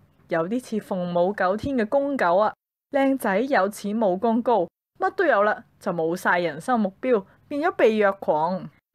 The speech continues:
啲中國作家成日都幻想，當你嘅人生打爆機之後，就會好寂寞啦。大家唔使妒忌啲人生勝利組，有錢人一定唔開心㗎啦。咦，又唔覺得做作家幾有錢？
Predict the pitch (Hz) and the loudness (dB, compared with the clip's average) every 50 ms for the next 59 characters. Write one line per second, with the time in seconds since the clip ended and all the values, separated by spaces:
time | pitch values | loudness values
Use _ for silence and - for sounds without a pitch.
0 | _ _ - 320 302 - 339 320 294 254 247 208 208 - - 220 202 202 - - | _ _ -6 -4 -2 0 0 0 0 0 0 -2 -2 -2 -4 -4 -4 -4 -4 -2
1 | 247 233 254 262 - - 190 160 156 156 208 226 220 185 170 - 165 - 175 156 | 0 0 0 -2 -4 -6 -6 -6 -6 -4 -2 0 2 2 0 -2 -2 -4 -4 -4
2 | 156 160 185 - _ _ _ _ _ - 370 370 370 320 262 247 247 247 233 196 | -4 -6 -10 -14 _ _ _ _ _ -2 -2 -2 0 2 2 2 4 2 2 0
3 | 160 180 - 294 285 285 - - 185 165 175 202 - 220 185 175 190 214 220 214 | -2 -4 -4 -6 -6 -4 -4 -2 -2 0 0 0 2 2 2 4 2 2 0 0
4 | 220 214 190 208 226 233 202 165 156 - - _ _ _ _ - 233 196 214 233 | 0 0 0 -2 0 0 0 0 -2 -2 -8 _ _ _ _ -4 -2 0 2 0
5 | 247 - 196 175 185 240 - - 170 180 180 180 170 151 180 180 - - _ _ | 0 0 0 0 0 2 0 -2 -2 0 0 0 0 0 0 -2 -4 -6 _ _
6 | _ _ _ - 277 277 285 403 370 262 202 185 - 220 247 254 - 240 214 220 | _ _ _ -2 -2 0 2 2 0 0 0 0 0 0 0 2 2 2 2 2
7 | 233 214 214 220 294 294 214 151 175 185 - 277 320 311 - 262 233 214 202 196 | 0 0 0 2 0 0 0 0 -2 0 0 0 0 2 0 0 2 2 2 2
8 | 202 196 185 226 - - - _ _ _ _ _ - 220 220 226 240 294 - - | 2 4 2 2 2 0 -6 _ _ _ _ _ -2 2 2 2 2 2 -2 -4
9 | 311 320 349 254 185 214 269 - 311 254 202 180 208 254 302 320 320 330 311 302 | -4 -2 0 0 0 0 0 2 0 0 0 0 2 2 4 4 4 2 2 2
10 | 277 254 240 - - _ _ _ _ _ _ _ _ - 175 180 202 359 - - | 2 2 2 2 0 _ _ _ _ _ _ _ _ -8 -6 -4 -4 -4 -6 -8
11 | _ _ _ _ _ 233 202 175 165 165 170 208 226 302 302 - 226 180 185 185 | _ _ _ _ _ -2 0 0 0 -2 -2 0 0 0 0 0 0 -2 0 -2
12 | - 196 - - 254 269 269 254 - 185 196 220 214 180 180 190 - - 170 185 | -4 -6 -2 -2 0 0 0 -2 -2 0 2 2 2 2 0 0 -4 -6 -6 -6
13 | 214 | -8